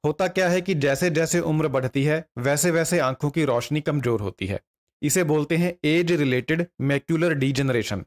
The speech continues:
कि उम्र बढ़ने के साथ साथ आंखों का कमजोर होना। यह एक किस्म की बीमारी होती है जो उम्र बढ़ने के साथ आती है और इस बीमारी का कोई इलाज नहीं होता। इसका इलाज होता है सिर्फ चश्मा,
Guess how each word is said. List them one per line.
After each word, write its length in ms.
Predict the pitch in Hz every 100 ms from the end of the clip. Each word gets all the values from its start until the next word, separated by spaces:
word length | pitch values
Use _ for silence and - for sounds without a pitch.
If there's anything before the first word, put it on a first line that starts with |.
| _
कि 80 | 143
उम्र 340 | - 175 190
बढ़ने 360 | 190 151 147 151
के 140 | 156
साथ 260 | 135 135 131
साथ 320 | 131 131 127 -
आंखों 300 | 147 139 160
का 140 | 170
कमजोर 460 | 170 156 143 123 113
होना। 260 | 110 101 90 _ -
यह 200 | 151 185
एक 200 | 180 180
किस्म 280 | 180 175 175
की 160 | 175 190
बीमारी 400 | 143 139 135 151
होती 260 | 156 151
है 140 | 165 175
जो 120 | 175
उम्र 280 | 165 165 180
बढ़ने 340 | 143 135 135
के 120 | 135 135
साथ 240 | 127 117
आती 240 | 107 -
है 160 | 101 98 -
और 180 | - 156
इस 260 | 170 175 208
बीमारी 380 | 175 175 165 165
का 140 | 180
कोई 240 | 175 165
इलाज 300 | 151 123 120
नहीं 200 | 131 151
होता। 300 | 156 151 175 175 _
इसका 320 | 151 151 - 175
इलाज 280 | 160 156
होता 240 | 147 135 139
है 80 | 151
सिर्फ 240 | 160 147 -
चश्मा, 360 | 120 117 101